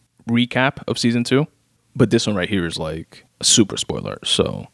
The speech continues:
now's your chance to fast forward a bit. After Lil Dicky and Gaeta get into this argument where they're seemingly gonna go, like, their separate ways,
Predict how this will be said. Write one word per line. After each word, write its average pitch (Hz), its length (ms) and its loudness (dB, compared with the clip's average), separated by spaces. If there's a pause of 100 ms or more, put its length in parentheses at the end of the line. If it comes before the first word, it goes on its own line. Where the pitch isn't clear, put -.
(400)
now's 107 240 2
your 104 60 -2
chance 104 280 -2
to 110 80 2
fast 101 260 -4
forward - 220 -2
a - 40 -14
bit. - 180 -6 (640)
After 127 380 0
Lil 117 180 2
Dicky 110 460 2
and 98 540 -2 (180)
Gaeta 104 200 0
get 104 140 0
into - 180 -4
this - 140 -2
argument 98 440 2 (220)
where 123 160 6
they're 101 200 4
seemingly 131 440 4
gonna 113 160 0
go, 104 120 0
like, 98 200 -2
their 98 100 -8
separate 98 280 2
ways, 101 420 2